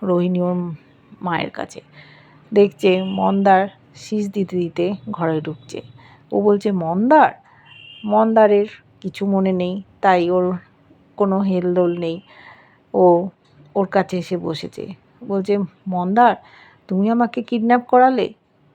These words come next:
তোমার সামনে আমার বিয়ে হয়ে যাবে, তোমার কিছু মনে হবে না?" বলছে, "আরে ছোট্ট, তোকে আমার এখনও মনে নেই, পরেও মনে পড়বে না, তুই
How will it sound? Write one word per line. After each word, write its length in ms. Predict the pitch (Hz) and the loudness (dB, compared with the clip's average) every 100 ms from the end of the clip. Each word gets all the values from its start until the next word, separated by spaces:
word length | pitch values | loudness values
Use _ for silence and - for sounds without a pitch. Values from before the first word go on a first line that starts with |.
| _ _ | _ _
তোমার 320 | 196 202 202 208 196 _ _ | -4 0 0 -2 -6 _ _
সামনে 460 | - 190 190 196 214 208 | -14 -6 -4 -2 0 0
আমার 300 | 190 185 185 180 | 0 0 -2 -4
বিয়ে 300 | 185 175 190 | -8 -4 0
হয়ে 240 | 202 196 180 | 0 0 0
যাবে, 240 | 180 185 190 | -2 -4 -6
তোমার 280 | - 190 190 | -6 -4 -4
কিছু 220 | 208 208 | -6 -6
মনে 220 | 196 190 202 | -4 -2 0
হবে 200 | 202 202 | -2 -2
না?" 140 | 214 220 | -4 -4
বলছে, 300 | 208 208 226 | -4 0 2
"আরে 280 | 214 226 247 | 4 2 -2
ছোট্ট, 360 | - 196 190 - 220 - - - - - - _ _ _ _ _ _ _ 208 | -2 -4 -4 -4 -6 -6 -16 -20 -20 -20 -20 _ _ _ _ _ _ _ 0
তোকে 200 | 190 220 | 4 4
আমার 280 | 214 208 220 240 _ _ - - | 4 2 0 -2 _ _ -18 -8
এখনও 360 | 180 214 226 | -6 -4 -2
মনে 240 | 240 240 247 | 0 0 0
নেই, 200 | 262 311 - _ - | -2 -6 -10 _ -2
পরেও 300 | 190 196 226 | 2 2 2
মনে 240 | 233 233 240 | 2 2 2
পড়বে 340 | 247 240 240 | 2 2 2
না, 140 | 247 277 226 _ _ | 0 -4 -8 _ _
তুই 120 | 240 | -4